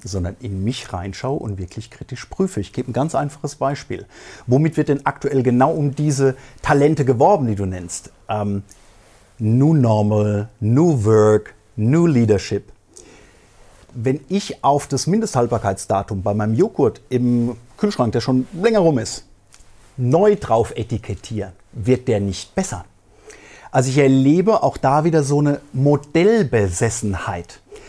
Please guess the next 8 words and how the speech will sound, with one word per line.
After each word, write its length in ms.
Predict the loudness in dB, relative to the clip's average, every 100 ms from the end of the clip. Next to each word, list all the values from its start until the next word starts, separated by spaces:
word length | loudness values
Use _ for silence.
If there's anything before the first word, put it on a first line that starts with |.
| -20 -20 -18
Wenn 440 | -6 -2 2 2 2
ich 420 | 0 -2 -2 0
wirklich 560 | 0 0 -4 -4 -8 -6
diese, 580 | -4 2 2 2 0 -8
die, 200 | -10 -10
die, 180 | -8 -8
diese, 300 | -8 -6 -6
diese 340 | -6 -4